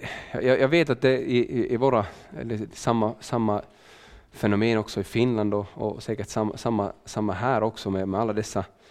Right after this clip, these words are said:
olika traditioner och, och så vidare som vi har i, i, i våra länder med med, med, med olika gudstjänstordningar, möten och, eh, och så vidare. Vi har högkyrkligt och lågkyrkligt och,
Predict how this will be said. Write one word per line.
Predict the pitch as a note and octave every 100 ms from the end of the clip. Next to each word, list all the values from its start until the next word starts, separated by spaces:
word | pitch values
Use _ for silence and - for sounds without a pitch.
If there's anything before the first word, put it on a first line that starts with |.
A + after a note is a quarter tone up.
| - - - - -
olika | A#2+ A2 G#2+ G#2+ - - -
traditioner | - A#2+ B2+ - - D3+ C#3+ G2+ F#2
och, | F#2 E2+ F2+
och | -
så | -
vidare | C3+ B2+ G2
som | -
vi | G2+
har | A#2+ A2 F#2+
i, | F2+ - _ - - - - -
i, | - F2+
i |
våra | G2 G2
länder | F#2 G#2 G#2+ F2+
med | F2 E2+ - - _ _ _ _
med, | G2+ F#2+
med, | G2 F#2+ -
med | - G2 F#2
olika | C2 A#2 F#2 F#2 - - - - -
gudstjänstordningar, | - A#2 G#2+ - G#2+ G2 G#2 G2+
möten | G2+ G2+ G#2 G#2 G2+
och, | G2 G2+ - - - - - - - - - _ _ -
eh, | G2+ F#2+ F#2+ F#2+
och | G2
så | G#2
vidare. | A2 G#2 G#2
Vi | G2
har | G2
högkyrkligt | G2+ A#2+ A2+ G#2+ A#2 G#2+ A2 G2+
och | G#2+
lågkyrkligt | A2 A2 G#2 - G#2 G2+ G#2
och, | G#2